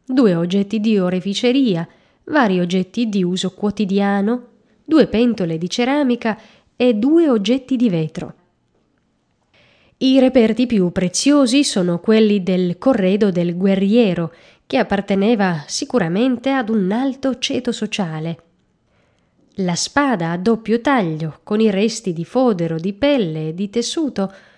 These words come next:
la lancia con le alette, gli speroni con l'abbottonatura speciale per le calzature e i coltelli metallici.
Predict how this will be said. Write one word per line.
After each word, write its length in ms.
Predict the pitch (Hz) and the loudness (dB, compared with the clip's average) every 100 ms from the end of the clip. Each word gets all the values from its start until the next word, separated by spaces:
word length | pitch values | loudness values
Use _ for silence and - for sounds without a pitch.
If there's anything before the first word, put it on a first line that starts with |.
| _ _ | _ _
la 200 | - 254 | -4 0
lancia 520 | 254 185 180 214 254 | 2 2 0 -2 -4
con 140 | 247 190 | -2 -2
le 120 | 165 | -2
alette, 720 | 165 233 269 - - 233 - _ _ _ _ | -2 0 0 -2 -4 -6 -6 _ _ _ _
gli 220 | - 269 | -4 0
speroni 640 | 240 - 208 196 254 214 202 | 0 0 0 2 2 0 0
con 340 | 190 190 185 | -2 0 0
l'abbottonatura 1160 | 190 185 196 208 - 208 190 196 220 247 202 180 | 0 0 -2 -4 -4 -2 -2 -2 -2 0 0 -2
speciale 760 | - 185 180 240 262 180 160 | -6 -8 -4 -2 0 -2 -4
per 240 | 156 170 165 | -8 -8 -6
le 160 | 175 | -6
calzature 760 | - 185 180 220 262 311 269 226 - - _ _ | -6 -8 -4 -4 -2 0 0 -2 -8 -20 _ _
e 280 | - 320 | -4 2
i 100 | 294 | 2
coltelli 640 | 294 302 285 277 220 254 208 | 0 0 0 0 0 0 0
metallici. 760 | 220 220 170 160 170 165 185 | 0 -2 -4 -4 -4 -6 -6